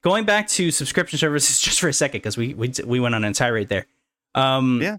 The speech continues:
Speaker 1: going back to the landscape, what do you think it looks like in five years after this? And then, uh, I'll have something to kind of put us in a bow tie for the whole episode after that. But after, after that, uh, full conversation we had with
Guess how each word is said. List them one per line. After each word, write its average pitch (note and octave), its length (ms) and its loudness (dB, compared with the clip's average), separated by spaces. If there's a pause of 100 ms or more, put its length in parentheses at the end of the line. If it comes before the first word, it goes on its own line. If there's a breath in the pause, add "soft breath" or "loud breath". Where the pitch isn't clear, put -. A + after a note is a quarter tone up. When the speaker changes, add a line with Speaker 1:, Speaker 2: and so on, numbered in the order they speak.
(180)
Speaker 1:
going D#3+ 200 2
back D#3 200 2
to D#3 280 2
the C#3+ 160 0
landscape, D3 380 0
what C#3 120 0
do F#3 40 0
you G#3+ 60 0
think G3+ 180 0
it F#3+ 80 2
looks F#3 200 0
like E3+ 160 0
in E3 100 0
five E3 280 2
years C3+ 240 2
after A#2+ 260 0
this? A2 240 0
And A#2+ 100 0
then, A#2+ 160 2
uh, A2+ 300 0
I'll A#2 140 0
have B2 200 0
something A#2 400 -2
to A2+ 480 0
kind B2 220 0
of A#2 220 -2 (580)
put C#3+ 120 -2
us C3 140 -2
in B2+ 60 0
a A#2 40 -2
bow A2+ 160 0
tie A2 200 -2
for A2 140 -6
the G#2+ 100 0
whole A2+ 160 0
episode G2 320 -2
after G2 200 -4
that. G#2 280 -2
But A2 240 -2 (160)
after, A3 600 0 (580)
after F#3 240 -2
that, F#3+ 200 0 (100)
uh, D3 340 2
full D#3 200 -2
conversation C#3 320 2
we C3 80 2
had B2+ 140 2
with A#2 260 -2